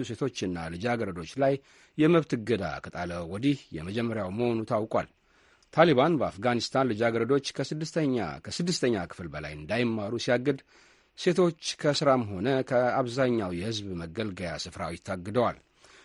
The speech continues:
የመርዝ ጥቃቱን የፈጸመው ግለሰብ በቂም ተነሳስቶ መሆኑን ያስታወቁት ባለስልጣናት ዝርዝር መረጃ ከመስጠት ተቆጥበዋል።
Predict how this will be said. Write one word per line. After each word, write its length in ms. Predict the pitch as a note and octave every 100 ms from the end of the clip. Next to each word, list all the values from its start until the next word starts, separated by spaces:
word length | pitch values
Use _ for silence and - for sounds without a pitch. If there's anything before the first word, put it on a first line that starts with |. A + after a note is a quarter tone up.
| -
የመርዝ 320 | A2+ D3+ F3 D#3+
ጥቃቱን 420 | D3 B2+ A#2+ A2
የፈጸመው 440 | F2+ F#2+ - G2+ F#2+
ግለሰብ 420 | G2 A2+ C3 C#3+ A2+
በቂም 340 | G2 C3+ C#3 B2+ A#2+
ተነሳስቶ 540 | A2 G2 - D#2+ - D#2
መሆኑን 380 | E2 G#2+ C3+ C#3 - _ -
ያስታወቁት 640 | - - - A#2 A2 A2+
ባለስልጣናት 640 | G#2+ G#2+ A2+ B2 C3 C#3 C3+ _ _ _ -
ዝርዝር 360 | B2+ D3 C3 A2
መረጃ 320 | F2+ D2+ C#2 C#2
ከመስጠት 360 | - D#2 - E2+
ተቆጥበዋል። 580 | G#2 F#2 - G#2+ A2+